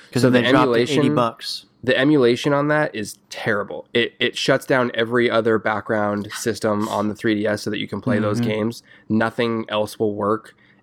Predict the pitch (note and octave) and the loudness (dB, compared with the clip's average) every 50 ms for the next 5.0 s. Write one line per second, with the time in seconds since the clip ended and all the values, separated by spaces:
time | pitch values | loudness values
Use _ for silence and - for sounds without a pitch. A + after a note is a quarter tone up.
0 | _ - G#2 G#2 G#2 G#2 G2+ G2+ G#2 G#2 A2+ G#2+ G2+ - - A2 G#2+ G2 - A2 | _ -8 -6 -4 -4 -4 -4 -4 -2 -2 -2 -4 -4 -4 -2 -2 -2 -2 -2 -2
1 | G#2+ G#2+ - A2+ A2 - - G#2 G2+ F#2+ - G#2+ G#2+ A2 A2 - B2 A2 G#2+ A2 | -2 0 0 0 -2 -2 -2 -6 -4 -2 0 0 0 0 -2 -2 -2 -2 -2 0
2 | A2 A2 A2+ A2+ A2+ A2 G#2 F#2+ G#2+ G#2+ G#2 - G#2 - - G#2+ G#2 G#2 G2 - | 0 0 0 0 -2 -2 -4 -6 -8 -10 -10 -10 -10 -8 -6 -4 -4 -4 -6 -6
3 | - A#2 G#2 - - - A2+ G#2 G#2 G#2 - - - G#2+ G#2+ G#2+ - - - G#2 | -8 -10 -10 -8 -6 -4 -4 -4 -4 -6 -8 -8 -6 -4 -4 -4 -4 -6 -8 -8
4 | G2+ - A#2 A2+ A2 - - - - - A2+ A2 G#2+ G#2+ G#2+ G#2 G#2 G#2+ G#2 | -6 -6 -6 -6 -6 -10 -16 -18 -8 -4 -4 -2 -2 -2 -4 -6 -8 -10 -12